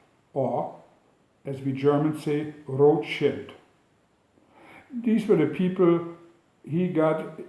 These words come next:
involved with already in the late eighties of the last century.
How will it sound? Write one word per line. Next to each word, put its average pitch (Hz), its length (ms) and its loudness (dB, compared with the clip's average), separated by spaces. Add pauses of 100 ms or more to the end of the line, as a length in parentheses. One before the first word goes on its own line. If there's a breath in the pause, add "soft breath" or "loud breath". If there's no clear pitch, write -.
(120)
involved 139 680 4
with 151 420 0 (420 soft breath)
already 156 760 2 (320)
in 156 460 -2 (140)
the 151 220 -2
late 135 500 -2 (140)
eighties 170 440 -2
of 147 160 -2
the 165 80 -2
last 160 300 -4
century. 214 480 0